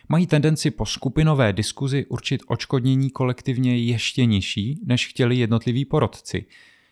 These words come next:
Naopak, pokud porotci inklinují k vyššímu odškodnění, po společné diskuzi odškodnění ještě naroste. Skupina funguje nejlépe, pokud na otázku existuje jednoznačná a správná odpověď.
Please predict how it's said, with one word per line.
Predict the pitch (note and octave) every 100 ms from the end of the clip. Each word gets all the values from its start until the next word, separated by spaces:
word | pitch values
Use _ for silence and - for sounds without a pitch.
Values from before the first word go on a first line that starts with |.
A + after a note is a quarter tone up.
| _ -
Naopak, | A#2+ A2 - A2+ C#3+
pokud | - C3+ C#3
porotci | - C#3 - - C#3+
inklinují | C#3 C3+ C#3+ C#3 C3+
k | G2+
vyššímu | F#2+ G2+ - A2+ G#2+
odškodnění, | G#2+ - - G#2+ G#2+ G#2 B2 D#3+
po | - B2
společné | - C3+ E3+ - B2
diskuzi | G#2 - C3 C3 D3+
odškodnění | C3+ - D#3 C3+ C#3+ C#3+ C3+ _
ještě | A#2+ A2+ - A#2
naroste. | G2+ F#2+ - F2+ E2 _ _ _ _ _ _ _ -
Skupina | - F#3 G#3 F3+
funguje | E3 D#3+ E3+ D#3+
nejlépe, | D3 C#3 D3 D#3 B2
pokud | A2+ - A2+
na |
otázku | A#2 A#2 C3 B2+ -
existuje | - G#2 A#2+ - C3 B2
jednoznačná | A#2 A2+ B2+ A2+ C3 - C3 B2+
a | G#2+
správná | - - G#2+ G#2 G#2
odpověď. | G2+ - G#2+ F#2 F2